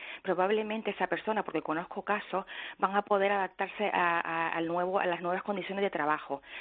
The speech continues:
Pero si la empresa no actúa, que fue como en mi caso, y pasa ese límite, eh, ya lo que queda, las fases que quedan después de ahí, de las fases del síndrome del trabajador quemado, son, eh, peligrosas, porque, eh, la persona, por lo que yo he estado leyendo,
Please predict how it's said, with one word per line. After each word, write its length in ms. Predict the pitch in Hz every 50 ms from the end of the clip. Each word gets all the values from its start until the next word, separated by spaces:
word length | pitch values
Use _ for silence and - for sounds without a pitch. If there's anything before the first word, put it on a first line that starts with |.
| - - - - -
Pero 220 | 208 190 185 185 180 -
si 60 | 196
la 80 | 185 175
empresa 360 | 170 - 196 220 214 - 240
no 100 | 233 233
actúa, 340 | 220 - - 226 226 214 -
que 100 | 185 170
fue 140 | - 180
como 180 | - 196 202 214
en 80 | 202 190
mi 100 | 180 165
caso, 500 | - - 214 214 - - - 160 185 - - - - - - -
y 120 | - 185
pasa 300 | - - 196 202 - 233
ese 200 | 233 - - 220
límite, 560 | 196 190 226 226 220 180 156 - 156 175 185 - - - - - - -
eh, 240 | - 185 180 180 - 170 170
ya 140 | 196 202 220
lo 100 | 233 233
que 140 | 233 196
queda, 280 | - - 233 233 220 190
las 140 | 175 175 -
fases 280 | - 202 - - 226
que 120 | - 233 208
quedan 280 | - 214 220 214 202
después 400 | 190 185 180 - - 202 202 190
de 80 | 185 180
ahí, 280 | 170 170 180 202 214 -
de 120 | - 180
las 120 | 170 165 -
fases 260 | - 180 - 202 190
del 240 | 190 185 185 175 -
síndrome 340 | 196 190 190 196 185 190 185
del 100 | 180 -
trabajador 440 | - 170 156 156 175 175 175 170
quemado, 480 | - 208 196 185 190 196 185 170 180 185 - - - - - - - - - -
son, 340 | 202 196 196 208 226 - -
eh, 380 | 208 202 196 190 185 185 - - -
peligrosas, 640 | 196 180 175 165 180 202 254 277 - - 185 170 -
porque, 340 | - 165 160 - - 165 156
eh, 140 | - 160 156
la 120 | 156 156
persona, 540 | - 156 151 - - 196 214 226 214 190 180
por 120 | - 170
lo 100 | 160 156
que 140 | 147 156 156
yo 60 | 160
he 40 | 180
estado 280 | - - 208 202 202 202
leyendo, 540 | 196 180 180 170 190 214 214 196 - 180 -